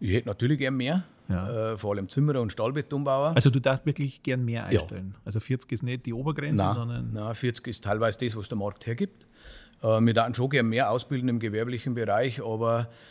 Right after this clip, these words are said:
Speaker 1: gibt's mehrere Hindernisse, die das verhindern. Zum einen, äh, muss man auch dazu sagen, ist, ist auch bei den Eltern manchmal so, die dann zu mir kommen und sagen, "Ja, der Bub soll was Gescheites lernen", äh, oder "Ich möchte nicht, dass der mal, der soll's leichter haben wie ich",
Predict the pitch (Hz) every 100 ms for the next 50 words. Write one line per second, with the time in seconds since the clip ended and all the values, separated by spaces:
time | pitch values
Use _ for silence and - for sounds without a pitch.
0 | - - - - - - 120 - 123 143
1 | 143 127 151 160 143 131 120 110 113 123
2 | - 131 113 147 147 117 - 110 113 107
3 | 131 135 131 113 117 127 135 123 110 131
4 | - 127 127 120 - - 160 - - 110
5 | 113 117 120 143 123 107 107 - 120 117
6 | 139 127 117 113 110 113 127 131 123 120
7 | 113 120 117 104 120 113 107 120 123 117
8 | 110 101 - 104 127 123 131 143 147 -
9 | - - 117 113 113 117 123 117 113 120
10 | - 123 - 117 - 120 117 117 110 110
11 | 110 101 95 123 - 110 123 127 127 135
12 | 147